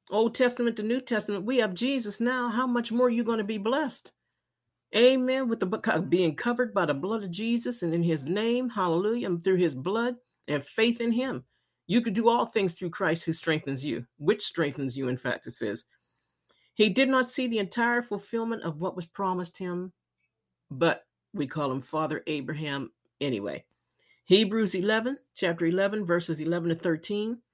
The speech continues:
"Through faith also Sarah herself received strength to conceive seed and was delivered of a child when she was past age because she judged him faithful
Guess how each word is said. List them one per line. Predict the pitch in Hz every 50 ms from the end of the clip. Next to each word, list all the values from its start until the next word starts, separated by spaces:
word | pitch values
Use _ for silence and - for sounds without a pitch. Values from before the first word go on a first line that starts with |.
| _ _ _ _ _ _ _ _ _ _ _ _ _
"Through | - 208 214 185
faith | 170 - - 240 240 254 254 240 - -
also | 214 214 214 202 - - 180 165 165
Sarah | 160 - - 202 208 214 208 202
herself | 190 - 190 185 - - 202 196 196 196 -
received | 180 170 - - 202 185 175 170
strength | - - - 196 208 202 202
to | 175
conceive | 170 - 151 139 - - - 180 165 165
seed | - - - 208 208 214 214 208 - - - - - _
and | 160 165
was | 170 170 165
delivered | - 156 147 160 190 202 185 202 -
of | 120 143
a | 151
child | 151 - - 196 190 196 190 175
when | 160 160
she | 170 - 196 185
was | 170 165
past | 165 - 180 165 160 160 - -
age | 147 165 190 175 -
because | 160 165 - 190 175 165
she | - 170 151
judged | 131 135 185 190 - - -
him | - 156 143
faithful | - - 202 202 208 202 - - 214 214 214